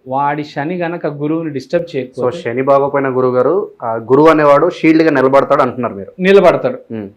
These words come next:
Speaker 1: మీకు చాలామంది చూడండి అస్సలు కష్టపడరు, కానీ డబ్బులు ఉంటాయి. గురువు ఒక రేంజ్లో ఉంటుంది. బేసిక్‌గా గురువు అనేది ఎవరి జీవితంలో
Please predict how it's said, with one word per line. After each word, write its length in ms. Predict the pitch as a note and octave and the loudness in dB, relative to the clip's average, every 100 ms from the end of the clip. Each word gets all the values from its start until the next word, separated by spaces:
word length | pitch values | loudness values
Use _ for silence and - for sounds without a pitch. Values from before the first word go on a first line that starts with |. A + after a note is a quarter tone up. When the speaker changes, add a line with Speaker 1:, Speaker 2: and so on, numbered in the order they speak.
| _ _ _ _ _ | _ _ _ _ _
Speaker 1:
మీకు 140 | E3 F#3+ | -10 -6
చాలామంది 560 | F#3+ E3+ A3 A3+ A3 | 0 0 0 -2 -6
చూడండి 280 | G#3 G3+ F#3 | -6 -6 -4
అస్సలు 340 | D3+ - G3+ F3+ | -6 -8 -8 -4
కష్టపడరు, 520 | E3 - F#3+ C#3+ - _ _ _ _ _ _ G3+ | -6 -4 -4 -4 -8 _ _ _ _ _ _ -6
కానీ 120 | G3+ | 0
డబ్బులు 280 | E3 G3 G#3 | 2 2 2
ఉంటాయి. 260 | F#3+ - - _ _ _ _ _ C3 | 0 -4 -8 _ _ _ _ _ -12
గురువు 200 | D3+ G#3+ | -8 -4
ఒక 120 | G3 D#3+ | -2 -2
రేంజ్లో 480 | D3+ F#3+ A3 A3 | -2 -4 -4 -2
ఉంటుంది. 320 | A3 F3+ B2 - _ _ _ _ _ _ _ _ _ _ _ _ _ _ _ - | -4 -4 -12 -14 _ _ _ _ _ _ _ _ _ _ _ _ _ _ _ -18
బేసిక్‌గా 1080 | C#3+ F3 A#3 B3+ B3+ B3 F3+ D3 D3 G#3 - _ _ _ _ _ _ _ _ _ _ _ _ E3 | -6 0 2 2 0 -8 -8 -4 -4 -4 -10 _ _ _ _ _ _ _ _ _ _ _ _ -16
గురువు 380 | D3 E3+ A3+ A#3+ | -6 -2 0 0
అనేది 520 | G#3 F3+ D3 F#3+ - D#3 | 0 -4 -6 -8 -10 -2
ఎవరి 260 | D#3 G3+ | 0 0
జీవితంలో 560 | E3+ F#3+ G3+ G3 F#3+ | -2 -4 -4 -6 -6